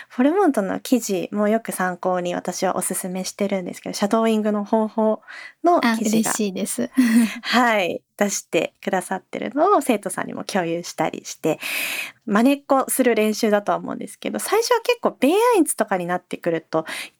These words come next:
Speaker 1: そもそもの音源のスピードが速くて、
Speaker 2: うん。
Speaker 1: ついていけなかったりするので、音源を可能なのであれば零点七五とか、ちょっとゆっく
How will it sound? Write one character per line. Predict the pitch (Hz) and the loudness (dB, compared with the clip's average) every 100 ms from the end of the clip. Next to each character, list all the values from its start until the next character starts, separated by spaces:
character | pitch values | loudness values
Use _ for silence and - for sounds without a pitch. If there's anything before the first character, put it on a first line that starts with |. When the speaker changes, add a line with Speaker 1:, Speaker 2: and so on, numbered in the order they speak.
| _ | _
Speaker 1:
そ | - 294 | 0 2
も | 415 | 4
そ | 427 | 4
も | |
の | 381 - | 4 4
音 | 359 427 | 2 2
源 | 466 427 | 2 4
の | 214 | 2
ス | - - | 0 0
ピ | 349 370 | 2 4
ー | |
ド | 349 | 4
が | 302 | 0
速 | - 240 285 | 2 2 2
く | 302 - _ _ | 0 -8 _ _
て、 | 160 165 - | -4 -4 2
Speaker 2:
う | |
ん。 | 254 240 - - | 4 4 0 -10
Speaker 1:
つ | - | 2
い | 403 285 | 4 4
て | - | -2
い | - | 0
け | 254 | 2
な | 247 | 2
か | - | 2
っ | - | -4
た | - - | -2 -6
り | |
す | 196 - | -4 -6
る | 190 202 | -6 -6
の | 208 | 0
で、 | 285 294 - - - | 2 2 -2 -12 -2
音 | 339 427 415 | 2 4 4
源 | 440 392 330 403 381 | 4 4 6 6 4
を | - _ _ - | 2 _ _ 2
可 | |
能 | 285 330 | 4 6
な | 330 | 6
の | 311 | 4
で | 226 | 4
あ | 208 | 2
れ | 202 | 0
ば | - | 2
零 | 262 285 | 4 4
点 | - 165 | 2 -2
七 | 170 196 240 | 0 2 2
五 | 262 202 | 4 0
と | - | -2
か、 | - - - _ | -10 -12 -14 _
ち | - | -2
ょ | |
っ | 480 | 2
と | 190 | 2
ゆ | 202 | 2
っ | 233 | 0
く | - | 2